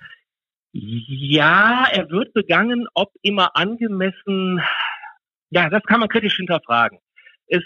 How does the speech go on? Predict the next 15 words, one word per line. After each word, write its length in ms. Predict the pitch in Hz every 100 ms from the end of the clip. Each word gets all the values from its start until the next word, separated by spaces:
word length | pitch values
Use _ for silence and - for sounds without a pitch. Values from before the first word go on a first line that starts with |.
| -
gibt 320 | 190 240 - - -
anlässlich 440 | 143 196 214 - -
des 120 | 185
zweihundertsten 760 | - 156 202 214 202 - - 160
Jahres 380 | 117 120 170 180
von 160 | - 165 -
Friedrich 280 | 170 165 -
Engels 340 | 139 160 156
in 120 | 147
der 120 | 147 131
Tat 380 | 127 139 185 - _ -
eine 440 | 131 147 151 147 -
von 220 | 143 143
der 240 | 127 123 123
Stadtgesellschaft 1400 | - - - 170 214 - 196 160 151 170 - 165 156